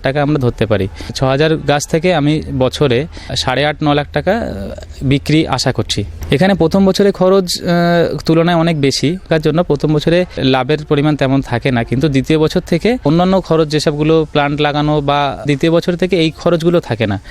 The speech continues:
তো দ্বিতীয় বছর থেকে অনেক লাভের পরিমাণ অনেক বেশি থাকে এবং দ্বিতীয় বছরে গাছও কিছুটা ম্যাচিওর হয়ে যাওয়াতে ফুলের পরিমাণও বাড়ে। একবার চারা লাগালে চার বছর থেকে পাঁচ বছর ঠিকঠাক মেনটেন করলে এটা রাখা যায়,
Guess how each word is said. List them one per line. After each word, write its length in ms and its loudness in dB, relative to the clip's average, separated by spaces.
তো 140 2
দ্বিতীয় 300 2
বছর 240 0
থেকে 500 0
অনেক 280 2
লাভের 280 2
পরিমাণ 300 0
অনেক 200 2
বেশি 220 -2
থাকে 240 0
এবং 200 2
দ্বিতীয় 280 0
বছরে 300 2
গাছও 440 0
কিছুটা 240 0
ম্যাচিওর 420 2
হয়ে 180 2
যাওয়াতে 340 0
ফুলের 300 0
পরিমাণও 440 0
বাড়ে। 320 0
একবার 300 -2
চারা 260 0
লাগালে 420 -2
চার 220 0
বছর 400 0
থেকে 220 0
পাঁচ 240 0
বছর 200 0
ঠিকঠাক 420 -2
মেনটেন 280 2
করলে 340 0
এটা 240 -2
রাখা 280 0
যায়, 180 -2